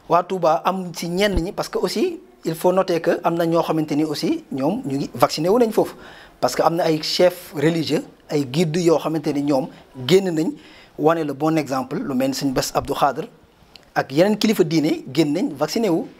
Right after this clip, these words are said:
Kon donc am na ñeneen ñoo xamante ni peut-être vaccination yooyu noonu dalul seen xel,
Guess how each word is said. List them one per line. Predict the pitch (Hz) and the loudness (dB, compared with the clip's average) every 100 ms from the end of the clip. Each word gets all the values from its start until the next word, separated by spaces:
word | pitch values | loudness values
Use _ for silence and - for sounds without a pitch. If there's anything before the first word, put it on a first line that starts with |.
| - | -10
Kon | 156 | -6
donc | 170 185 180 - | 2 2 2 0
am | 254 | 0
na | 240 | -2
ñeneen | 233 220 | -2 0
ñoo | 202 | 0
xamante | 180 185 175 170 | 0 0 -2 -2
ni | |
peut-être | 165 240 226 170 165 - _ _ _ _ | 2 2 2 0 -6 -14 _ _ _ _
vaccination | 143 190 - 208 202 190 180 | -2 0 0 0 0 0 0
yooyu | 165 | 0
noonu | 151 135 - | 0 -4 -6
dalul | 143 220 285 | 0 2 2
seen | 302 233 | 0 0
xel, | 147 | -2